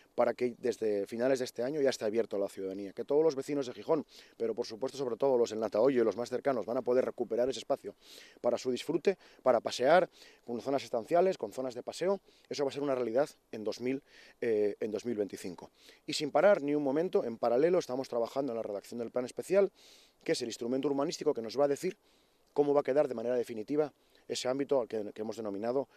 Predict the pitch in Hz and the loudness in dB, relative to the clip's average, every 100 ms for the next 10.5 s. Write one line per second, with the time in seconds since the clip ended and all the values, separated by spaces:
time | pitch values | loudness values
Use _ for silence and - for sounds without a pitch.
0 | - - 110 107 95 - 85 - - - | -16 -4 0 2 0 -4 -10 -12 -20 -20
1 | - _ _ - 127 - 104 107 104 104 | -20 _ _ 2 2 4 2 2 0 -4
2 | 127 139 139 180 - 185 196 - - - | 0 2 2 0 -4 -2 -2 -6 -18 -6
3 | 107 104 101 98 - 104 98 120 123 131 | 0 0 0 -2 -4 -8 -2 2 2 0
4 | 117 - - 107 - 113 156 165 151 120 | -8 -8 -6 -6 -6 2 4 4 2 0
5 | 110 113 101 135 143 127 127 135 _ _ | 0 -2 -2 -2 0 -2 -2 -10 _ _
6 | - _ - 127 139 127 120 120 147 143 | -20 _ 0 2 2 0 -2 0 2 2
7 | 117 120 135 139 117 151 151 123 110 104 | -2 -4 -2 -2 -2 -4 -4 -6 -10 -4
8 | 110 120 120 - _ - 98 101 - - | 0 2 0 -2 _ -6 -4 -4 -10 -16
9 | _ _ _ - _ - 104 101 104 117 | _ _ _ -20 _ -8 -4 -2 -2 -4
10 | 120 113 120 131 | -6 -8 -2 -2